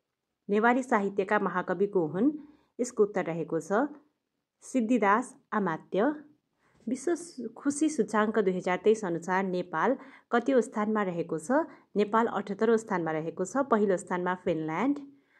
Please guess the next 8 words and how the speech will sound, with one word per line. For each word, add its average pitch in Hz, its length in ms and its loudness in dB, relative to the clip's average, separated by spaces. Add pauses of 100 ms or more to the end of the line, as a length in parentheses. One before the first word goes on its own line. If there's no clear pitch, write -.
(140)
संयुक्त 302 280 0
राष्ट्र 254 320 2
सङ्घले 208 360 2
कहिलेसम्म 202 540 -2
विश्वबाट 185 560 -4
भुकमारी 190 520 -2
हटाउने 165 500 -4
लक्ष्य 180 540 -4